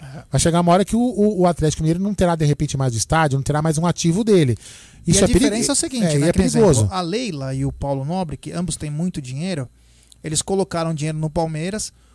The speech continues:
Speaker 1: porém a torcida do Palmeiras, ela é muito maior que a do Atlético Mineiro. Então, e outra coisa, as are-, a arena do Palmeiras, o Allianz Parque, ele é no centro do país, onde tudo acontece. Então você tem uma,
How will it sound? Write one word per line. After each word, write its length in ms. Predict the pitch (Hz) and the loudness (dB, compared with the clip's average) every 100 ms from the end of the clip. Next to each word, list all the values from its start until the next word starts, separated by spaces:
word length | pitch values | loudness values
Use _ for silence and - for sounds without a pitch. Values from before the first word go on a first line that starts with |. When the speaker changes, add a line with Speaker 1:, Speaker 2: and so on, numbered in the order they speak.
| _ | _
Speaker 1:
porém 300 | - 233 269 | -4 -2 -2
a 80 | 277 | -6
torcida 540 | - 202 - - 285 247 | -4 -2 -2 -2 -4 -4
do 120 | 202 | -4
Palmeiras, 500 | 160 151 190 214 170 | -6 -6 -4 -4 -6
ela 120 | 208 | -6
é 60 | 196 | -4
muito 340 | 170 233 240 | -6 -6 -6
maior 220 | 196 196 | -4 -4
que 80 | - | -4
a 20 | |
do 60 | 170 | -6
Atlético 420 | 170 170 - 180 | -6 -8 -8 -8
Mineiro. 420 | 180 156 160 135 - _ - _ | -6 -6 -6 -8 -12 _ -20 _
Então, 380 | 170 156 233 214 - | -10 -4 -4 -4 -8
e 200 | 190 190 | -4 -2
outra 240 | 214 226 | -2 -4
coisa, 360 | - 180 147 196 | -6 -4 -4 -4
as 140 | 190 | -4
are-, 280 | 160 143 170 175 | -6 -6 -8 -8
a 60 | |
arena 320 | 147 180 226 180 | -4 -4 -4 -4
do 100 | 147 | -4
Palmeiras, 580 | 131 131 196 165 120 | -6 -6 -6 -6 -6
o 60 | 135 | -8
Allianz 260 | 139 127 - | -6 -6 -6
Parque, 440 | 160 202 - - _ _ - | -4 -4 -6 -14 _ _ -12
ele 360 | 208 208 208 | -10 -6 -2
é 260 | 190 214 240 _ _ | -2 -2 -8 _ _
no 220 | - 285 285 | -14 -4 0
centro 440 | - 214 233 247 | 0 -2 -6 -6
do 80 | 269 | -6
país, 560 | - 277 247 180 - - _ _ _ _ _ - | -4 -6 -6 -6 -8 -12 _ _ _ _ _ -2
onde 240 | 190 196 | 0 0
tudo 300 | - 214 233 | -4 -6 -4
acontece. 680 | 233 247 220 185 196 170 165 | -4 -6 -6 -4 -2 -2 -6
Então 220 | 147 233 | -6 -4
você 160 | - 262 | -4 -4
tem 300 | - 285 302 | -8 -8 -6
uma, 320 | 269 240 | -6 -6